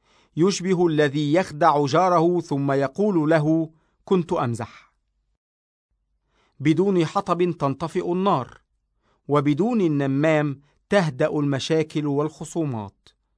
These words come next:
الفحم يستخدم للجمر، والحطب يستخدم للنار،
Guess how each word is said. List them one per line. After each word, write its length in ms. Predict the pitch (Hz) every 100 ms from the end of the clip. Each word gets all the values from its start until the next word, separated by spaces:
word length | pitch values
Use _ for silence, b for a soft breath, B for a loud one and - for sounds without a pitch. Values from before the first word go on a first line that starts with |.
| _ _ _ _ _ _ _ _ _ _ _ _ _ _ _ _ _ _ _ -
الفحم 640 | 151 139 208 - 202 160
يستخدم 600 | 139 - 185 170 175 165
للجمر، 640 | 139 127 131 180 196 202 _ _ _ _ _ _
والحطب 560 | 143 147 - 190 190 175
يستخدم 680 | 156 - 190 170 165 160
للنار، 560 | 156 151 165 196 123 -